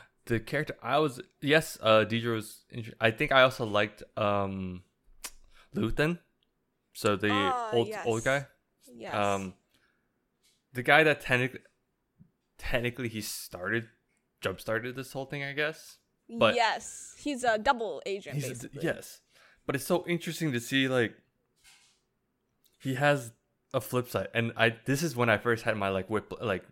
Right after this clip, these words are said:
Speaker 1: my, like, um,
Speaker 2: Like, whiplash.
Speaker 1: whiplash moment where I was just like, he starts off, like, shaved <laughs> head, right? And
Speaker 2: He
Speaker 1: then
Speaker 2: starts
Speaker 1: he
Speaker 2: off,
Speaker 1: goes
Speaker 2: like, short hair.
Speaker 1: Short
Speaker 2: Yeah.
Speaker 1: hair, yeah. He starts off with short hair, and then all of a sudden when he leaves,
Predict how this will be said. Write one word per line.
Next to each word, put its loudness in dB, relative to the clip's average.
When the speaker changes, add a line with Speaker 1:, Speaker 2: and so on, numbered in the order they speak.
Speaker 1:
my, -2
like, -8
um, -10
Speaker 2:
Like, -12
whiplash. -10
Speaker 1:
whiplash -4
moment -2
where 2
I 6
was -2
just -18
like, -4
he -4
starts 2
off, 2
like, 0
shaved 2
<laughs> 6
head, 4
right? 12
And 6
Speaker 2:
He 10
Speaker 1:
then -2
Speaker 2:
starts 2
Speaker 1:
he 6
Speaker 2:
off, 2
Speaker 1:
goes 8
Speaker 2:
like, 4
short -2
hair. -2
Speaker 1:
Short 6
Speaker 2:
Yeah. 2
Speaker 1:
hair, 10
yeah. 4
He 2
starts -4
off -4
with -12
short -6
hair, -8
and -6
then -2
all -2
of -8
a -18
sudden -6
when -6
he -2
leaves, 0